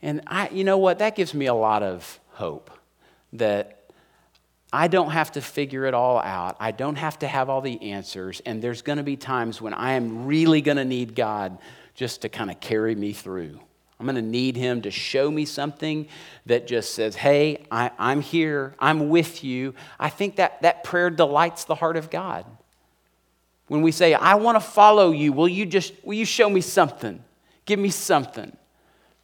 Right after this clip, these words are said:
to help me." I think that's a prayer he delights to answer. So here's the application question for this sign, for you. Is the prophetic sign of God's presence fulfilled in the miraculous birth of Christ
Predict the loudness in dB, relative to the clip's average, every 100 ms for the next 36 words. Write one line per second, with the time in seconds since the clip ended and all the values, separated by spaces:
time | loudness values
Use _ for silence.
0 | _ -6 -4 -4 -6 -10 -10 -10 -6 -6
1 | -6 -12 -6 -4 -4 -6 -6 -4 -4 -6
2 | -10 -16 -16 _ _ _ _ _ -12 -10
3 | -12 -12 -14 -14 -2 -2 2 0 0 2
4 | 2 2 -2 -4 -4 -6 -4 -4 -4 -10
5 | -10 -8 -6 -4 -4 -4 -4 -2 -2 -6
6 | -10 -20 _ -6 -4 -4 -2 -4 -4 -12
7 | _ _ _ _ _ _ _ _ _ _
8 | _ _ _ _ _ _ _ _ _ 8
9 | 10 10 6 0 2 -4 4 4 4 0
10 | 2 4 4 2 0 0 2 2 0 -6
11 | -6 -2 -2 -4 -8 -10 -18 -12 -10 -10
12 | -2 0 2 0 -4 -4 -4 -2 -2 -4
13 | -6 -6 -6 -4 -6 -6 -8 -12 -6 0
14 | 0 0 -8 -12 -12